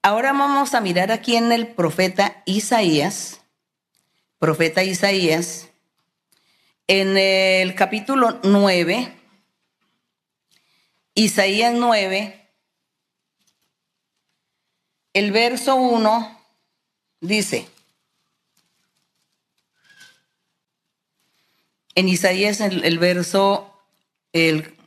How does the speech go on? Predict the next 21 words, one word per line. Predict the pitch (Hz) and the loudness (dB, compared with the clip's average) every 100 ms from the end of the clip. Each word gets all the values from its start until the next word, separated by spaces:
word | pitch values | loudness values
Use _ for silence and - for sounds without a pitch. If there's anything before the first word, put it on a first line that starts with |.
| _ | _
capítulo | - 170 190 247 240 202 | -4 -2 -2 0 0 2
nueve, | 196 202 | 2 2
verso | 196 196 190 | 0 -2 -2
uno | 190 190 | 0 0
y | 190 | 0
dos, | 165 131 - 151 | 0 -2 -4 -2
dice, | 165 - 127 - _ _ _ _ _ _ _ _ _ _ _ _ _ _ _ _ _ _ _ - | -2 -2 -10 -14 _ _ _ _ _ _ _ _ _ _ _ _ _ _ _ _ _ _ _ 0
"Mas | 190 196 180 185 | 2 2 -2 -2
no | 202 254 | 0 2
habrá | 294 285 269 269 | 0 0 0 -2
siempre | - 262 254 247 247 240 | -2 0 0 0 0 0
oscuridad | 208 - - 185 185 175 180 185 233 - _ _ _ _ _ _ _ _ _ - | 0 -6 -6 -2 2 4 2 0 -4 -8 _ _ _ _ _ _ _ _ _ -2
para | 175 175 | 0 2
la | 170 170 | 0 -2
que | 175 165 | -2 -2
está | - - 190 | -2 0 2
ahora | 190 196 202 | 2 2 2
en | 196 185 | 0 0
angustia", | 170 160 196 175 - - 143 117 - - _ _ _ _ _ _ _ _ _ _ _ _ | 0 0 -2 -4 -8 -2 0 0 -6 -20 _ _ _ _ _ _ _ _ _ _ _ _
refiriéndose | - 190 196 214 220 247 277 285 262 208 | -2 0 2 2 2 2 2 0 0 -4
aquí | - - 175 180 | -4 -2 0 0